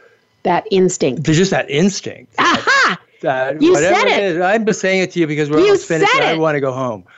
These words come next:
Speaker 2: Uh, <laughs>
Speaker 1: Ding, ding,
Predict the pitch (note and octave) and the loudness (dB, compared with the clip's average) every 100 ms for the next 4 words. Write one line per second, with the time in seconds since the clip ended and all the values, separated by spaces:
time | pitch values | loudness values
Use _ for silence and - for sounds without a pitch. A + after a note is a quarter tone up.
0 | - - C3+ C3+ C3+ C3+ - - - G4+ | -18 -2 2 4 4 2 0 -2 -2 0
1 | E4+ A3+ A3+ - F3+ - - G#4 G4+ G4+ | -2 -2 -6 -6 -8 -8 0 2 4 6
2 | F#4+ | 6